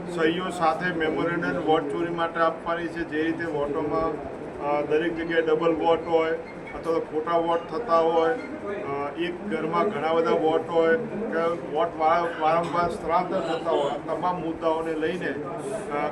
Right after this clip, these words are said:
કોંગ્રેસ પાર્ટી સહી ઝુંબેશ કરવાની છે ત્રણ તારીખથી અને સમગ્ર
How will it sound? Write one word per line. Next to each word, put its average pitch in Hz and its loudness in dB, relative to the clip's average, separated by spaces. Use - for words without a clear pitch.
કોંગ્રેસ 156 0
પાર્ટી 165 2
સહી 165 2
ઝુંબેશ 156 -4
કરવાની 165 0
છે 165 -8
ત્રણ 156 -4
તારીખથી 160 0
અને 151 -10
સમગ્ર 170 -4